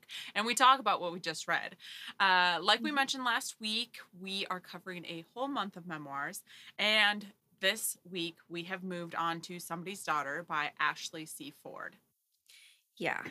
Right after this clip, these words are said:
Speaker 1: <clears throat>
Speaker 2: Ashley C. Ford wrote that book. It was published, oh yeah,
Speaker 1: Mm-hmm.
Speaker 2: kinda hard to
Speaker 1: It's
Speaker 2: tell.
Speaker 1: very hard to see.
Speaker 2: Um, it was published in June of twenty twenty-one,
Speaker 1: Mm-hmm.
Speaker 2: so it's still a baby, hasn't been there, like, a year yet,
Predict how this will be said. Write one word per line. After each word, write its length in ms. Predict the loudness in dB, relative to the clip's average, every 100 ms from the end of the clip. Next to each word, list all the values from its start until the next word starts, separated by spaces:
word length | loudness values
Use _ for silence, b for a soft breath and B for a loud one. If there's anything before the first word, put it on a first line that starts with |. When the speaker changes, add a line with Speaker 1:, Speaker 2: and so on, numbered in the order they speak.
| -12
Speaker 1:
<clears throat> 200 | -8 2
Speaker 2:
Ashley 800 | 4 4 0 0 0 0 -2 -4
C. 260 | -6 -6 -6
Ford 440 | -4 -2 0 -2 -2
wrote 260 | -2 -2 -6 _ _
that 180 | -8 -2
book. 340 | -2 -2 -6 -14 -4
It 140 | -2
was 160 | -2 -4
published, 840 | 0 0 4 4 4 2 0 -4 -10 _ _ _ _ _ _ -4
oh 40 |
yeah, 180 | -2 -2
Speaker 1:
Mm-hmm. 240 | -4 -16 -10
Speaker 2:
kinda 160 | -8
hard 160 | -8 -14
to 60 | -14
Speaker 1:
It's 80 | -10
Speaker 2:
tell. 100 | -8
Speaker 1:
very 180 | -10 -14
hard 160 | -18 -18
to 80 | -18
see. 140 | -6
Speaker 2:
Um, 480 | 2 4 4 2 -2 -6 _ 2
it 80 | 4
was 140 | 4
published 600 | 4 4 6 6 4 4
in 380 | 4 6 4 0
June 460 | 2 4 4 2 2
of 500 | 2 2 2 0 -6 -10
twenty 280 | -2 0 0
twenty-one, 460 | 0 0 0 0
Speaker 1:
Mm-hmm. 80 | -2
Speaker 2:
so 180 | -4 -4
it's 280 | -4 -6 -16 _ _ _
still 420 | -14 -8 0 2 2
a 40 |
baby, 460 | 2 0 0 -2 -2
hasn't 340 | -2 0 -2
been 320 | -2 -4 -4 -10 -20 -2
there, 200 | 2 2
like, 180 | 2 -2
a 60 | -2
year 220 | 0 0
yet, 380 | 4 4 4